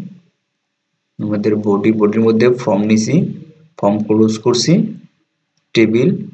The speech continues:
ইনপুটটা আমরা দিচ্ছি first name, input email, input password, gender,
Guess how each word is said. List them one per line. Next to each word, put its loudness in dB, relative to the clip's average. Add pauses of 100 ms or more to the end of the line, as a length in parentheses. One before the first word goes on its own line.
(320)
ইনপুটটা -2
আমরা 0
দিচ্ছি -6 (100)
first -4 (100)
name, 2 (1400)
input -2 (360)
email, 2 (1120)
input -2 (160)
password, 2 (360)
gender, 0